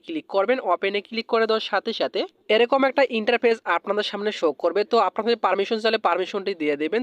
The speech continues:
তারপরে এখানে দেখতে পারবেন স্টার্ট রয়েছে, এই স্টার্টের ওপরে ক্লিক করে এখানে TikTok নাইন পয়েন্ট সিক্সটি এখানে সিলেক্ট করার পর এখানে নিউ প্রজেক্ট রয়েছে, নিচে দেখতে পারবেন এই নিউ প্রজেক্টের ওপরে just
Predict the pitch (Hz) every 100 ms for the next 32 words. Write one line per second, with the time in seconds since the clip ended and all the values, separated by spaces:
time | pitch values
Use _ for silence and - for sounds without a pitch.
0 | 254 208 - 220 220 214 214 196 175 -
1 | - 208 202 220 - - - - 180 185
2 | - 240 233 _ 180 170 156 240 214 175
3 | - 202 202 185 208 202 - 226 - 240
4 | 233 190 202 196 - 247 - 254 240 -
5 | - - - 190 214 226 233 233 - 220
6 | 208 - 208 180 214 208 196 196 - 214
7 | 208 208 202 175 190 190 226 220 214 180
8 | 165 156 160 170 226 208 233 185 170 185
9 | - 202 302 349 - - - 180 185 220
10 | 247 254 233 233 220 180 196 190 170 165